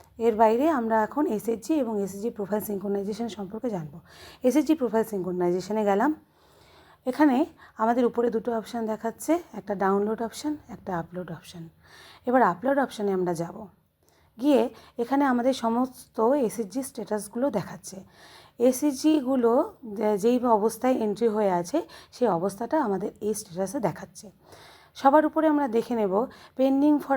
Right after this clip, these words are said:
upload। এই কথার অর্থ হচ্ছে যে এসএসজিটা আমাদের পুরোটাই এন্ট্রি কমপ্লিট হয়ে গেছে, শুধুমাত্র আপলোড হওয়া বাকি, সেই এসএসজির ক্ষেত্রে কিন্তু আমরা pending for upload কথাটি দেখতে পাবো।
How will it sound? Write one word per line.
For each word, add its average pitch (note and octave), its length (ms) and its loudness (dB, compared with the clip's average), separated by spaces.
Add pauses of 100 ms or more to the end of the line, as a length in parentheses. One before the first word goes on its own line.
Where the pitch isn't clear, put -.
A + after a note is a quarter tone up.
(100)
upload। E3 300 -8 (500)
এই C#4+ 200 2
কথার D4+ 240 6
অর্থ C4 260 0
হচ্ছে B3+ 360 2
যে C4 180 -2
এসএসজিটা C#4+ 460 0
আমাদের C4+ 240 0
পুরোটাই A#3+ 440 2
এন্ট্রি C#4 240 -2
কমপ্লিট B3+ 400 -2
হয়ে C#4 160 4
গেছে, C#4+ 340 0 (340)
শুধুমাত্র D4+ 500 4
আপলোড B3+ 420 4
হওয়া F3+ 280 4
বাকি, E3+ 360 -2 (260)
সেই D4 180 0
এসএসজির A#3+ 380 0
ক্ষেত্রে G#3 320 -4
কিন্তু G3+ 220 -4
আমরা B3+ 280 2
pending G3+ 380 0
for C4 100 -2 (100)
upload G#3 260 -8
কথাটি G3+ 400 -4 (320)
দেখতে A#3 240 2
পাবো। E3+ 300 -14